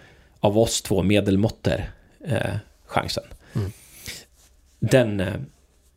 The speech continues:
Speaker 1: vi, vi, som vi har valt nu kollektivt, eller genom att inte ha en sta-, starkare bärande idé om vad, om hur vi ska ordna samhället,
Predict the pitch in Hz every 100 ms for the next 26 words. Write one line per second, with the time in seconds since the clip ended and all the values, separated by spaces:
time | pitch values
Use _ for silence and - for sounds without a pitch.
0 | _ _ _ _ _ _ _ _ _ -
1 | - 131 127 - - 131 - 120 - 139
2 | 139 139 143 160 117 - 104 98 - 127
3 | 110 - 98 101 - - 110 104 - -
4 | - - 117 117 113 - 135 104 - -
5 | 123 110 95 92 - - - - 104 -
6 | 110 98 107 98 98 101 101 95 104 95
7 | 95 95 - 110 98 104 95 101 101 98
8 | 98 101 - 104 113 104 98